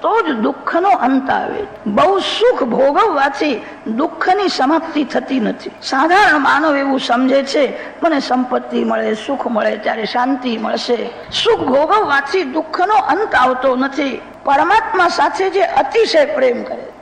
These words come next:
ભગવાન સાથે જે એકરૂપ થાય છે એના જ દુઃખનો અંત આવે છે. પ્રેમમાં આરંભમાં ભેદભાવ હોય છે, પ્રેમી અને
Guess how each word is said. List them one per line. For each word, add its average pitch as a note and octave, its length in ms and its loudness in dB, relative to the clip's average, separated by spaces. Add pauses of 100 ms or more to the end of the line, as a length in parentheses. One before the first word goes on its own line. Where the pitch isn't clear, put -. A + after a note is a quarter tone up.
(120)
ભગવાન F#4 420 4
સાથે E4 420 0
જે C4+ 300 0
એકરૂપ A4 480 2
થાય C4+ 300 0
છે C4+ 160 -4
એના C#4 280 0
જ B3+ 100 -2
દુઃખનો C4 540 -2
અંત F#4+ 500 2
આવે A#3+ 340 -2
છે. B3+ 360 0 (280)
પ્રેમમાં D4 600 0 (380)
આરંભમાં E4 760 2
ભેદભાવ B3+ 600 0
હોય B3 200 2
છે, B3+ 240 -4 (140)
પ્રેમી D#4+ 420 0
અને D4 240 2